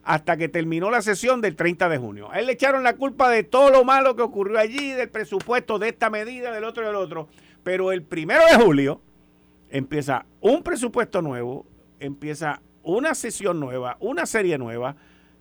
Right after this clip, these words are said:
y no estoy hablando de la sesión regular, pero, o sea, yo entiendo, oye, es que yo, esas cosas yo las entiendo. Yo en una etapa mía de mi vida profesional, donde yo tenía menos madurez,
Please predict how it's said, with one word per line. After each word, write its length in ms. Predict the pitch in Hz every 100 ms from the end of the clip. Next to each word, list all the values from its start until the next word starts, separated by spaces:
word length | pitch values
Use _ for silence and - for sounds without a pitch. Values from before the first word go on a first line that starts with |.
| _
y 100 | 120
no 80 | 120
estoy 160 | 143
hablando 220 | 143 147 147
de 40 |
la 80 | 143
sesión 300 | 135 143 147
regular, 420 | 175 202 147 160 -
pero, 440 | 139 131 135 135 _ _ _ _ _ -
o 100 | 143
sea, 340 | 190 165 - _ _ _ _ 147
yo 140 | 226 302
entiendo, 760 | 277 - 139 165 139 98 82 -
oye, 340 | 185 156 - -
es 120 | 170
que 280 | - 233 180 _ 160
yo, 120 | 151 -
esas 280 | 165 208
cosas 320 | - 202 202 156
yo 140 | 160
las 120 | 170
entiendo. 480 | 170 139 165 151 107 _ _ _ 117
Yo 300 | 170 226 -
en 160 | 170 160
una 180 | 214 208
etapa 540 | 208 196 143 123 107 _ _ _ _ _ _ -
mía 440 | 117 165 196 165
de 140 | 143 135
mi 180 | 135
vida 520 | 131 180 160 123 101 -
profesional, 880 | 135 127 139 123 135 160 151 127 -
donde 340 | 139 143 143 139
yo 140 | 165
tenía 280 | 185 202 185
menos 380 | 180 202 196 180
madurez, 560 | 185 185 208 208 -